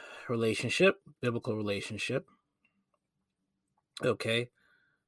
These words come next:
Ruth came from a foreign land. Her husband died in a foreign land. There was a famine, and she met Boaz, and, you know, they lived happily, and they, you know, it was a godly relationship, okay?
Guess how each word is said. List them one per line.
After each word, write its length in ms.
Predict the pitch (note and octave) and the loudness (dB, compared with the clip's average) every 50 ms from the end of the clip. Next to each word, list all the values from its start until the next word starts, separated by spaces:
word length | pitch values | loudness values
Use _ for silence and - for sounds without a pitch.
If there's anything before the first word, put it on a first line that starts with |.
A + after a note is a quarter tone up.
| - - | -12 -4
Ruth 240 | - A2+ A#2 A2+ - | 0 0 0 0 0
came 320 | - - B2 B2 B2 A#2+ | 2 4 4 4 4 2
from 240 | A2+ - B2 A#2 A#2 | 0 0 2 2 2
a 40 | A2+ | 0
foreign 380 | - - C3+ C3 B2+ B2 A#2+ B2 | 0 0 2 4 4 4 4 4
land. 280 | C#3+ D3+ D3+ D3 C#3+ B2+ | 4 6 6 6 6 4
Her 100 | A2 G#2 | 2 2
husband 380 | A#2+ A#2 G#2 G#2+ G#2+ A2 G#2+ | 2 2 2 2 0 0 2
died 260 | F#2+ A2 A2+ A2 A2 | 2 2 2 2 2
in 60 | G#2 G#2+ | 0 -2
a 60 | G2 | -4
foreign 260 | - A2 G#2 G2+ G#2+ | -4 -4 -4 -2 -2
land. 300 | A#2 A#2 A#2+ A#2 A2+ G#2+ | 0 0 0 0 0 -2
There 60 | G2+ | -2
was 120 | G2 F#2 G2 | -2 -4 -6
a 60 | F#2+ | -6
famine, 580 | - - E3 E3 E3 D#3+ D#3+ D#3 D3 D3 C#3+ - - - - - - - _ _ - | 0 4 6 8 8 8 6 6 4 4 2 -2 -6 -14 -20 -20 -20 -20 _ _ -2
and 240 | A2 A2 A2 G#2+ | 0 0 0 0
she 120 | - - A#2 | 0 0 0
met 280 | A#2 A2+ A2 G2+ - | 0 0 0 0 4
Boaz, 640 | - C3 C3 B2+ B2+ B2 A#2+ A#2 A#2 A2+ A2+ A2 G2+ G2 | 6 8 8 10 10 8 8 6 4 4 2 0 0 -2
and, 280 | G2+ G2 F#2 F#2 F#2+ G2 | -2 -4 -4 -6 -4 -4
you 100 | G#2+ G#2+ | -2 -2
know, 380 | G#2 G#2 G2+ G2 F#2+ F#2 F2+ G2 | -2 -2 -2 -2 -4 -4 -4 -2
they 140 | G2 G2+ | 0 0
lived 180 | G#2 A2 G#2 - | 2 0 0 0
happily, 600 | - A#2+ A#2 A2+ - A2+ A2+ A2+ A2+ A2+ A2 G#2+ | 2 2 2 2 2 2 0 2 2 2 0 0
and 340 | G2 G2+ G#2 G2+ G2+ G2 F#2+ - _ - - - - - _ _ _ _ - | -2 -2 -2 -4 -4 -6 -8 -12 _ -20 -20 -20 -20 -20 _ _ _ _ -2
they, 600 | G#2 B2+ B2+ C3+ C#3 C#3 C3+ C3 B2+ C3 C3 - _ _ _ _ _ _ _ - | 4 6 8 8 10 8 8 6 4 2 -2 -8 _ _ _ _ _ _ _ 2
you 100 | D3 C#3 | 4 4
know, 160 | A#2 G#2+ G2+ | 4 4 2
it 100 | G2 G2+ | 2 2
was 160 | A#2+ A#2+ G#2 A#2+ | 2 2 4 2
a 60 | G#2+ | 2
godly 380 | G2 A2 A2 A2+ A2+ A2+ A#2+ | 4 6 6 6 8 6 4
relationship, 680 | A2+ A#2 B2+ D3+ E3 D3 - - G#2 - - - - - _ _ _ _ _ _ - | 4 6 8 8 8 6 4 0 -4 -4 -4 -8 -8 -12 _ _ _ _ _ _ -8
okay? 240 | - G#2 A2 A#2+ A#2+ | -4 -2 -2 -2 -4